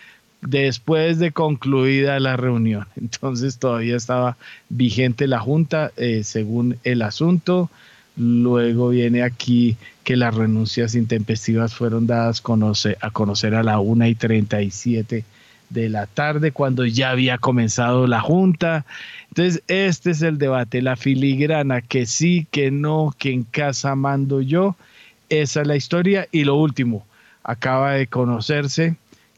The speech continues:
que el próximo dieciocho de noviembre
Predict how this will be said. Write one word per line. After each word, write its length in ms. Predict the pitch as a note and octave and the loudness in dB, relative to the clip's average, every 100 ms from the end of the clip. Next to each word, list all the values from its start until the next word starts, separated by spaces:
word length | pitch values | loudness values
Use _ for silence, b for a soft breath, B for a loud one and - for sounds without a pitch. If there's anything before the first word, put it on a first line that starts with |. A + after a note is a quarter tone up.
| - | -4
que 180 | A#2+ A2 | -2 0
el 120 | A2 | -2
próximo 840 | - C#3 C#3 - C#3+ C#3 C3 A#2+ - | -2 0 0 -2 -2 0 0 -4 -8
dieciocho 1000 | B2+ B2 A2+ - - D#3 D#3 - D#3+ C#3 | -2 0 0 -4 0 2 2 0 0 0
de 160 | C3+ | 0
noviembre 800 | A#2 A#2 A#2+ C#3+ E3+ F3 G3 G#3 | 0 0 2 2 2 2 2 -2